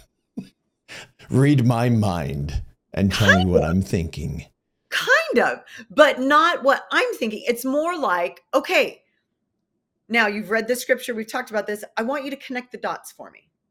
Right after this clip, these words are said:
Speaker 2: And that's another way
Speaker 1: Hmm.
Speaker 2: of saying, "Okay, invite the Spirit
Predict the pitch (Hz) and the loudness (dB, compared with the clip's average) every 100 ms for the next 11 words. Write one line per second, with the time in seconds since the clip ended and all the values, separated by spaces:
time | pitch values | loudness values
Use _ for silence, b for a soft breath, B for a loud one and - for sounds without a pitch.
0 | _ _ _ _ _ _ _ _ _ 214 | _ _ _ _ _ _ _ _ _ -4
1 | 226 254 - 254 233 240 269 247 180 160 | 0 0 0 -4 -4 -4 -2 -2 -2 -2
2 | 156 160 160 147 - - _ _ 175 170 | 0 2 4 2 0 -8 _ _ -20 -20
3 | b b b - 247 294 202 143 _ _ | b b b -4 -2 -2 -2 -6 _ _
4 | _ 190 185 185 226 262 349 - - 240 | _ -14 -6 -2 -2 -4 -10 -10 -4 -2
5 | 220 220 220 - | 0 -2 -6 -14